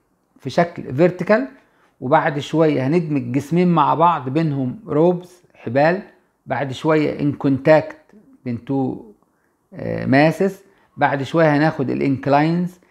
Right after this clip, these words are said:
يعني في مجموعة أفكار كتير هنتطور شوية شوية مع شابتر فور، وكل مرة اللي هو نيوتنز لوز اوف موشن، وكل شوية هناخد يعني تكة زيادة،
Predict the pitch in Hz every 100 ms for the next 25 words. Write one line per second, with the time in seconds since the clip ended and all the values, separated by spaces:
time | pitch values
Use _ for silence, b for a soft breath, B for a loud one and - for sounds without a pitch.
0 | b b 123 123 117 - _ 202 220 190
1 | 156 190 196 180 - 156 - 185 185 160
2 | 160 143 139 190 185 156 143 - 190 202
3 | 175 - 160 143 131 123 185 185 165 139
4 | - 208 269 - _ _ _ _ - 135
5 | - 285 320 262 202 202 214 214 170 151
6 | 139 135 - 151 139 156 143 123 127 156
7 | 143 117 147 202 214 254 170 202 196 165
8 | - 180 156 160 175 175 170 b b b
9 | b 131 127 135 123 - _ _ - 220
10 | 220 165 143 139 165 190 233